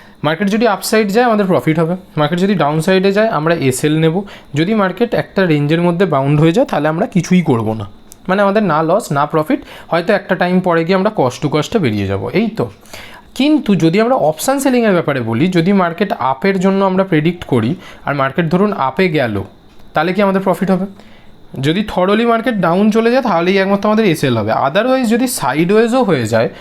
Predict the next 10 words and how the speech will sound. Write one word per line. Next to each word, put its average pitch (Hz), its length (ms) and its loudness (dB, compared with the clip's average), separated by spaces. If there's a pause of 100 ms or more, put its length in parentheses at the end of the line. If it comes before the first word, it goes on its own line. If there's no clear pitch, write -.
(300)
আমরা 156 260 0
কিন্তু 202 280 0
তবুও 180 480 2 (240)
in 208 160 6 (160)
profit 151 460 0
থাকবো, 107 460 -6
অল্প 165 240 0
হলেও 190 240 2
প্রফিটে 117 360 -4
থাকবো। 95 300 -10